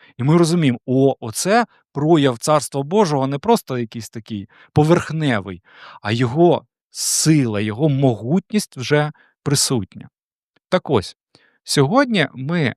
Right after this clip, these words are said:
з вами поговоримо про могутність Царства Божого і яким чином вона приходить в наше життя. І що таке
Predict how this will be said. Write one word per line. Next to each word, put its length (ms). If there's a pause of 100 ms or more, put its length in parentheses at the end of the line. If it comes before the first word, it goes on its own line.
(140)
з 160
вами 560 (340)
поговоримо 880 (400)
про 160
могутність 540
Царства 380
Божого 520 (260)
і 100
яким 320
чином 380
вона 260
приходить 580
в 40
наше 260
життя. 480 (640)
І 120
що 260
таке 440